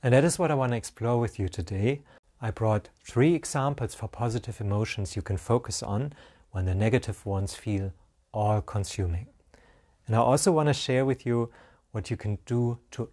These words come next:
implement those feelings in your yoga classes.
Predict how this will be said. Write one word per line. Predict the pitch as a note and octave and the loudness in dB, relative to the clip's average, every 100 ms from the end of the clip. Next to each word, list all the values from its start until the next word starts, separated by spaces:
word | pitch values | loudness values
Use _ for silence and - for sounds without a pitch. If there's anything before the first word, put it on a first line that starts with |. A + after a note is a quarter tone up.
| - | -6
implement | D3 D3 - G#2+ F#2+ F#2 | -2 -2 -2 0 0 -2
those | F#2+ F#2 - | -2 -2 -4
feelings | - G2 F#2+ A2 - - _ _ | -4 -2 -2 -4 -6 -16 _ _
in | A#2 A2+ | -2 0
your | A2+ | 2
yoga | G#2 G2 F#2 F2+ | 2 0 0 -4
classes. | - E2+ E2+ - - - | -6 -10 -8 -10 -12 -14